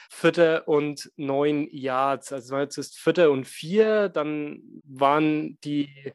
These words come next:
waren die Offense der Raiders ja noch auf dem Feld mit dem Quarterback dann auch. Dann haben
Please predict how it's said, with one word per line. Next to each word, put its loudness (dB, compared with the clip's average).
waren 0
die -4
Offense -2
der 2
Raiders 0
ja -8
noch -4
auf -6
dem -10
Feld 0
mit 0
dem -2
Quarterback 0
dann -4
auch. 0
Dann -6
haben -6